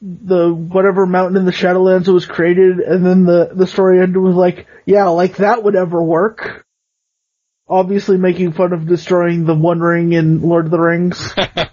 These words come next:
Speaker 2: So, uh, other than Tamori's Furnace, anything you think would be interesting for my, uh,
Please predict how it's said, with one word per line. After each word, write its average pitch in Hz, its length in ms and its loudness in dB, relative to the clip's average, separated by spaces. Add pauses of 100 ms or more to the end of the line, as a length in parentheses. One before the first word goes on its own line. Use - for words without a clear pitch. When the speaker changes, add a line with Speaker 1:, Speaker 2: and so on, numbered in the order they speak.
(1300)
Speaker 2:
So, 139 240 0
uh, 139 160 2
other 147 280 0
than 139 120 -2
Tamori's 139 420 -2
Furnace, 143 420 -2
anything 131 640 -2 (440)
you 135 140 0
think 131 240 -4
would 127 120 0
be 127 280 2
interesting 131 720 -2
for 131 180 -2
my, 120 380 0
uh, 113 420 -2